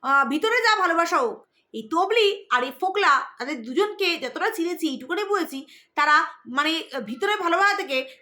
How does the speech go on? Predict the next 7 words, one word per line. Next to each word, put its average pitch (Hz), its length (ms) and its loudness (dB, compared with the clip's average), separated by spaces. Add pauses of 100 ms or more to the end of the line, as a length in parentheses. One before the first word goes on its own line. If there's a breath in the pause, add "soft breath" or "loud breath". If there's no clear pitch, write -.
দেখানো 269 520 0
ভালোবাসা, 233 440 -2
দেখাবা 254 420 2
ভালোবাসা 240 440 -2
তারা 262 120 -4
বেশি 220 260 -6
বুঝে, 202 400 -14